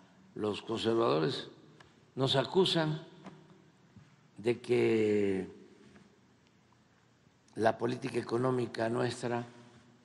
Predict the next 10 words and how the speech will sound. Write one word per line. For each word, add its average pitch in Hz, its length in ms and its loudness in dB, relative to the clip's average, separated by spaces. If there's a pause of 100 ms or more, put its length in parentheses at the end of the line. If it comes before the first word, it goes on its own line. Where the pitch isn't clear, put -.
(120)
ayudó 147 800 0 (1600)
a 120 200 -6
que 107 840 2
acumularan 131 840 -2 (640)
más 147 540 -2
capital 156 600 -2 (1900)
los 120 680 0
empresarios 139 760 2
en 147 140 2
México. 190 420 -2